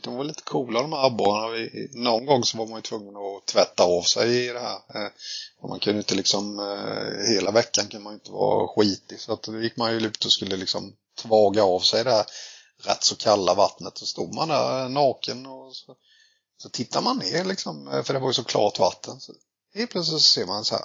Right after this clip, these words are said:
ja, då simmar det liksom så här två hektarsabborrar runt benen så här sakta, sakta. Det var ungefär som de tittade på de här vita benen och bara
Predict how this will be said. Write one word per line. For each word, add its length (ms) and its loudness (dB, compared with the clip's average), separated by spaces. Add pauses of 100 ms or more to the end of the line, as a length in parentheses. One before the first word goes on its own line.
(160)
ja, 120 -2
då 100 -8
simmar 440 -4
det 60 -8
liksom 300 -14
så 140 -10
här 80 0
två 420 -2
hektarsabborrar 1040 -2
runt 400 -2
benen 640 0
så 140 -8
här 100 0
sakta, 520 -2
sakta. 440 -6
Det 500 -10
var 80 6
ungefär 280 4
som 260 2 (560)
de 220 4 (600)
tittade 420 -2
på 80 -2
de 120 0
här 120 6
vita 440 0
benen 460 0
och 100 -8
bara 240 0